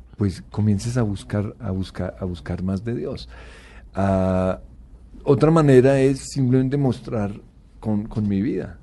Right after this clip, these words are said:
¿no? O sea, si, si a mí me ven, o me imagino que ustedes han visto a Felipe y lo ven, "Wow, él tiene algo especial, yo quisiera tenerlo". Esa es o-, esa es otra manera, eh, de, de, de llevar a la gente a buscar el corazón de Dios,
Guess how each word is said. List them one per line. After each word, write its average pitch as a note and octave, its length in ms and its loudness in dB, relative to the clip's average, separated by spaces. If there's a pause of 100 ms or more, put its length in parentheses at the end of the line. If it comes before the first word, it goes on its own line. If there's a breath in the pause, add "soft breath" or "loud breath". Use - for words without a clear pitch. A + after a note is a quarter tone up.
(120)
¿no? D#2+ 260 -8
O C2+ 60 -8
sea, F2+ 180 -8
si, F2 300 -4 (340 loud breath)
si - 280 -4
a E2 60 -4
mí F#2 160 0
me B2+ 80 0
ven, C3 240 -4
o G#2+ 80 -8
me E2 100 -8
imagino F2 420 -4
que A2 80 -6
ustedes G2 260 -6
han G2 120 -4
visto G#2 220 -6
a G#2+ 40 -6
Felipe G#2+ 680 -8
y F#2 140 -10
lo E2+ 140 -10
ven, F2 200 -8
"Wow, A2 100 -16 (800 loud breath)
él F#2+ 80 -14 (100)
tiene G#2+ 240 -6
algo B2 220 -6
especial, A#2 520 -6
yo G2 400 0
quisiera G#2 640 0 (100)
tenerlo". B2+ 600 -4 (340)
Esa A2+ 200 -4
es A#2+ 80 -2
o-, D3 140 2
esa A#2+ 180 0
es A#2 80 -2
otra B2 220 -2
manera, B2+ 440 -6 (680 loud breath)
eh, D#2 380 -2
de, E2+ 280 -2
de, E2 420 -6
de G2 160 0
llevar F#2 340 0
a A#2+ 40 0
la B2+ 120 0
gente G#2 480 -2
a F#2+ 120 -8
buscar F#2 680 -6
el G#2 160 -8
corazón G2 400 -4
de G#2 120 2
Dios, A2 300 -4